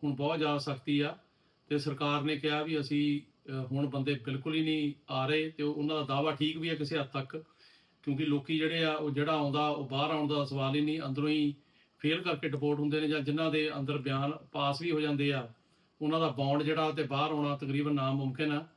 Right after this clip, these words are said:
ਤੇ ਅੰਦਰ ਕੇਸ ਲੜੇ ਜਾਂਦੇ ਨੇ, ਉਹ ਵੀ ਚਾਂਸ ਬਹੁਤ ਘੱਟ ਆ ਕੇਸ ਜਿੱਤਣ ਦੇ। ਸੋ ਹੁਣ ਜਿਹੜਾ ਨਵਾਂ ਮੈਮੋ ਆਇਆ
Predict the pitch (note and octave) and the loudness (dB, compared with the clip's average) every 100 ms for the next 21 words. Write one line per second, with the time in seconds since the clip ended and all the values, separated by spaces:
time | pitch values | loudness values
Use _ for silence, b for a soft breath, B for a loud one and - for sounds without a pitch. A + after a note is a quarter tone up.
0 | b b b _ D3+ D3 D3+ D#3 D#3+ C#3+ | b b b _ 0 2 2 2 0 0
1 | C#3+ D3 D3+ D3+ D#3+ D#3+ D#3+ D#3 F3 D3 | 2 2 2 0 0 0 -2 -2 -4 -2
2 | D3+ D3 C3+ C#3+ D#3+ E3+ C#3+ C#3 C#3 C3+ | 0 0 0 -2 -2 -4 -4 -4 -2 -2
3 | C3 C#3+ C#3+ D3 - b b b b b | -2 -2 0 0 -2 b b b b b
4 | - E3 E3+ E3+ C#3+ D#3 D#3+ F3+ E3 D#3 | -6 -2 0 2 2 2 2 2 2 4
5 | G3 F#3+ E3 D#3+ E3+ D#3 C#3+ D#3 C#3 C3+ | 4 4 2 2 4 4 4 4 0 -4